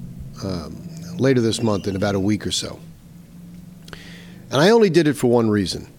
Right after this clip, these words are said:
I work for myself. I'm self-employed. This podcast was my latest business venture. I love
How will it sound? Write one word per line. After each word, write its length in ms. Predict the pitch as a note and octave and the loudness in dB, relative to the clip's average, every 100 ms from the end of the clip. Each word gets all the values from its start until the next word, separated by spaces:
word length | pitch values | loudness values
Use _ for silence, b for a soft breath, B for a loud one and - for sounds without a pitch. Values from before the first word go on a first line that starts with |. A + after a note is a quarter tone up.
| - - - - - - - - - - - - | -20 -20 -20 -20 -20 -20 -20 -20 -20 -20 -20 -6
I 200 | C#3 F3 | 2 4
work 320 | F3 C#3+ C#3+ | 4 4 2
for 100 | - | 0
myself. 560 | A#2 G#2 - A2 C#2+ - | 0 0 0 -4 -4 -4
I'm 180 | A2 A#2 | -2 0
self-employed. 840 | - B2 A2 G2+ - G#2+ D2+ - - | 2 2 2 -4 -2 -4 -4 -8 -6
This 260 | G#2+ C3 | -2 -2
podcast 720 | - D3+ E3 - C3 B2+ A#2+ | 0 2 2 2 2 2 0
was 160 | G#2+ G2+ | -4 -2
my 140 | G#2+ | 0
latest 640 | G#2+ B2 B2+ A#2 - - F2+ | 2 2 2 0 -4 -8 -2
business 360 | B2+ G#2+ G#2 | 0 0 -2
venture. 360 | F#2+ G#2 - F2+ | -2 -2 -4 -4
I 120 | A2+ | 0
love 400 | A#2 C#3 C3+ A2+ | 2 2 2 -2